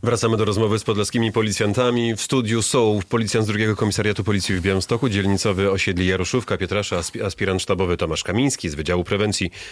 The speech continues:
młodszy aspirant Wojciech Kosikowski. Jest też z nami zastępca naczelnika Wydziału Ruchu Drogowego Komendy Wojewódzkiej Policji w Białymstoku, komisarz Dariusz Matynka. I teraz do pana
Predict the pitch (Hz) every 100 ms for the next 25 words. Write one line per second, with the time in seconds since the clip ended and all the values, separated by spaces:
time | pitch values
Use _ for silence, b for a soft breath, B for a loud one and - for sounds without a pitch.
0 | B - 107 104 101 113 104 92 98 101
1 | - 92 98 - - 120 B B B B
2 | 120 - 156 113 160 123 110 147 143 123
3 | 110 120 131 110 107 110 113 120 117 101
4 | 95 117 104 90 95 95 95 90 95 92
5 | - 101 92 101 107 95 80 92 92 -
6 | 127 110 98 101 98 87 113 123 110 107
7 | 101 123 117 98 98 95 98 113 113